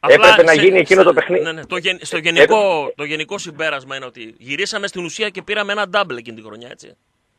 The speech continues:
Speaker 1: Ε, ουσιαστικά, αλλά δεν το συζητάμε, ναι, εννοείται.
Speaker 2: Ναι.
Speaker 1: Απλά ίσως πρέπει και ο προπονητής εδώ, πήγε μέχρι τώρα στην πεπατημένη,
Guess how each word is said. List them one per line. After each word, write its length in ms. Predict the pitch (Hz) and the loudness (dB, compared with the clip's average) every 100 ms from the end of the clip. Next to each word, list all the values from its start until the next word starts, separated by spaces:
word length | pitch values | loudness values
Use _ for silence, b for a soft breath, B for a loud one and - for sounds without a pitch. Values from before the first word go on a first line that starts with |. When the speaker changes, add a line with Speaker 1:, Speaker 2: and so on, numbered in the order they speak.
| 101 98 - | -18 -12 -2
Speaker 1:
Ε, 360 | - 123 123 | 6 8 10
ουσιαστικά, 560 | 123 123 - 113 113 120 | 8 6 2 -6 0 4
αλλά 120 | 151 | 6
δεν 80 | 160 | 4
το 80 | 175 | 0
συζητάμε, 480 | 170 156 104 98 107 | -6 2 4 6 4
ναι, 100 | 147 | 4
εννοείται. 460 | 127 131 180 123 | 6 8 8 6
Speaker 2:
Ναι. 60 | 110 | 6
Speaker 1:
Απλά 580 | 120 147 170 170 131 - - | 6 8 8 8 8 4 -2
ίσως 400 | 131 185 185 151 | 2 2 0 0
πρέπει 320 | - 170 - 135 | 6 6 6 2
και 80 | |
ο 40 | 135 | 4
προπονητής 540 | 123 110 120 120 151 | 6 4 2 2 2
εδώ, 460 | 127 101 135 180 - _ | 2 6 6 6 0 _
πήγε 280 | 170 160 147 | 2 4 4
μέχρι 220 | 147 - | 4 2
τώρα 180 | 156 147 | 2 2
στην 140 | 135 | 2
πεπατημένη, 760 | 110 - 104 104 117 143 180 | 0 2 0 2 2 2 -2